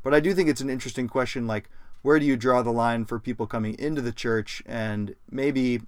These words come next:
there, there could be a sense in which when I was, uh, when I was baptized, uh, you know, I, I didn't meet the, the requisite standard <laughs> for, for holiness that, say, the Eastern Orthodox Church would have demanded by virtue of their, uh,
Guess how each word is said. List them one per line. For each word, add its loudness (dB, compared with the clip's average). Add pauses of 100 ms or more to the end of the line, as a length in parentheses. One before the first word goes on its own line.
(120)
there, -4
there -4
could -2
be 0
a 0
sense -4
in -4
which -6 (460)
when -2
I 2
was, -2 (320)
uh, -2 (260)
when -2
I 2
was -2
baptized, 0 (120)
uh, -12 (120)
you -8
know, -6
I, -4 (120)
I -2 (440)
didn't 2
meet 0
the, 2
the 0
requisite 2
standard 0
<laughs> -
for, 0
for 2
holiness 2
that, -2 (280)
say, 0
the -2
Eastern 0
Orthodox -2
Church -6
would -4
have -4 (440)
demanded -2
by -2 (260)
virtue -4
of -4
their, 2 (560)
uh, 0